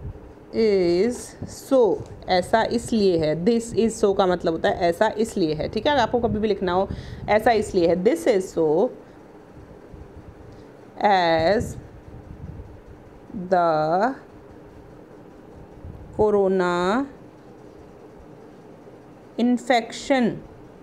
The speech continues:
इन्फेक्शन भी नहीं, pandemic लिखो, महामारी है बेटा, कोरोना पेंडेमिक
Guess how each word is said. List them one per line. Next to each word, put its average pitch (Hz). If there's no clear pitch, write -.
इन्फेक्शन 226
भी 254
नहीं, 220
pandemic 226
लिखो, 185
महामारी 180
है 165
बेटा, 160
कोरोना 196
पेंडेमिक 196